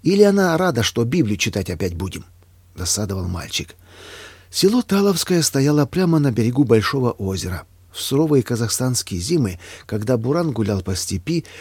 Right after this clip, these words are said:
озеро заносило снегом, и только камыши плотной высокой стеной окружали водоём, напоминая жителям, где находится озёрный берег. Сегодня мальчишки не рыли траншеи в сугробах, а просто катались по льду.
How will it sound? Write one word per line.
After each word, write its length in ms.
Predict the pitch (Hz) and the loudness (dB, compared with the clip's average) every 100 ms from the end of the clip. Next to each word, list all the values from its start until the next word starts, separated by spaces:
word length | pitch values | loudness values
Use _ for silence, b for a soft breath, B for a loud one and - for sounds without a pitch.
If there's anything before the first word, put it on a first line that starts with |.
| B | B
озеро 360 | - 165 160 156 | 0 2 2 2
заносило 640 | 113 98 98 - 104 101 | 0 0 -2 -2 -2 -2
снегом, 480 | 90 73 82 67 78 - B B B | -2 -6 -10 -12 -16 -20 B B B
и 80 | 127 | -4
только 320 | 175 165 147 | 0 0 0
камыши 480 | - 139 139 - 160 | -2 -2 0 0 -2
плотной 400 | - 123 107 101 | 0 -2 0 0
высокой 460 | 104 - 104 92 | -2 -4 -4 -4
стеной 400 | 87 92 135 165 B B B | -6 -2 2 0 B B B
окружали 560 | 123 - 98 110 110 | -6 -2 -2 0 0
водоём, 600 | 87 92 90 90 87 95 - b b | -2 -4 -4 -6 -6 -8 -12 b b
напоминая 640 | - 87 90 95 98 90 92 | -10 -6 -2 -2 0 -2 -2
жителям, 420 | 147 131 135 123 B B | 0 2 2 0 B B
где 180 | 120 170 | 0 2
находится 600 | 131 131 131 127 135 107 b | 2 0 -2 0 -2 -2 b
озёрный 540 | - 107 85 87 87 | -4 -4 -2 -4 -4
берег. 420 | 78 78 76 69 - - _ B B B B | -6 -10 -10 -14 -18 -20 _ B B B B
Сегодня 380 | - 208 208 | 0 2 4
мальчишки 600 | 170 151 - 180 - 175 - | 4 2 2 -2 0 -2 0
не 180 | 160 180 | 2 2
рыли 260 | 127 120 | 4 2
траншеи 520 | 120 117 113 - 110 104 | 2 0 -2 0 0 0
в 80 | |
сугробах, 580 | - 110 98 101 95 101 - | 0 -4 -2 -2 -2 -6 -4
а 120 | 120 | -6
просто 380 | - 196 - 170 | -2 -4 -2 -4
катались 480 | 98 - 98 98 | -4 -4 -2 -2
по 140 | - 90 | -4 -6
льду. 320 | 85 - - | -6 -8 -14